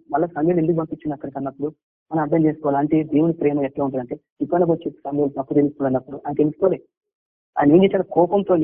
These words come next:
సమయంలో ఒక బట్ట లాగుతుంది, అంటే పట్టుకోపోతే సమయం. చూడండి ఎందుకు అంతగా ఆ విధానం అన్నప్పుడు, చూడండి సమర్థించుకునే జీవితం అన్నట్టు.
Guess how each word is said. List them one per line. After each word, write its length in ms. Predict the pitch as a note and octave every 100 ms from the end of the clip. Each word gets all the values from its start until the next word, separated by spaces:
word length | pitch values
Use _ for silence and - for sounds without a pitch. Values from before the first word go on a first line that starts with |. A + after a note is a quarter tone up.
| E3 - D3 D3 -
సమయంలో 280 | E3+ F#3+ F3+
ఒక 100 | C3+
బట్ట 260 | C3+ -
లాగుతుంది, 400 | D#3+ D3+ G3+ G3+ - _ _ _ _ _
అంటే 120 | F3 E3+ _
పట్టుకోపోతే 400 | - - A3 A3
సమయం. 340 | F#3 D3+ D#3 B2 - _ _ _ _ _ _ _ _ _ _ _ _ _ _
చూడండి 300 | F3+ D#3 - -
ఎందుకు 240 | G#3+ A#3
అంతగా 520 | G3 F3+ E3+ D#3+ D#3 - -
ఆ 80 | C#3+
విధానం 300 | D3 D#3 D3+
అన్నప్పుడు, 420 | C#3+ C3+ C3+ C#3 -
చూడండి 320 | D#3+ D#3 D#3 - _ _
సమర్థించుకునే 580 | - C#3+ C#3 - - C3
జీవితం 300 | C3 C3 B2+
అన్నట్టు. 260 | A#2+ A#2